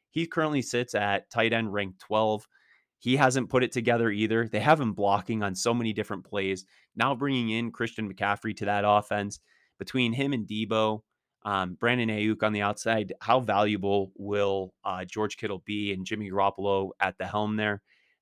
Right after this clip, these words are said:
Honestly, I see him just continuing to be, like, you know, tight end eight to fifteen for the rest of the year. Uh, so it kinda sucks.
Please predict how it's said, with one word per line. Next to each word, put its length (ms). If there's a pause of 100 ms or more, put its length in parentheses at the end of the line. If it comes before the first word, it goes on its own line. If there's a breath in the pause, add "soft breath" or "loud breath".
(120)
Honestly, 720
I 120
see 220
him 220
just 240
continuing 600
to 100
be, 420 (340 soft breath)
like, 380
you 140
know, 200
tight 240
end 340
eight 200
to 80
fifteen 540
for 100
the 80
rest 300
of 40
the 60
year. 260 (760)
Uh, 240
so 180
it 80
kinda 180
sucks. 480